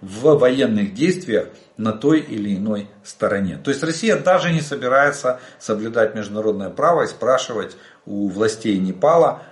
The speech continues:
а отпустят ли они своих граждан на войну, э, Р Ф против Украины. Далее, Соединён-, э, Соединённые Штаты,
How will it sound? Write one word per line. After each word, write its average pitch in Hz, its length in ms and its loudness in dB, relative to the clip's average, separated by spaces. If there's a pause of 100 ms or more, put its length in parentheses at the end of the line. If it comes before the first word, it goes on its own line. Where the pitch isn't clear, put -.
а 107 400 4
отпустят 139 720 -4
ли 110 80 -2
они 104 220 0
своих 95 320 -6
граждан 107 460 0
на 101 100 -6
войну, 104 500 -2 (360)
э, 117 80 -12
Р 104 520 0
Ф 131 380 -4
против 101 380 -10 (360)
Украины. 87 720 -12 (2500)
Далее, 131 600 4
Соединён-, 175 480 4
э, 147 240 4
Соединённые 185 480 4
Штаты, 107 640 0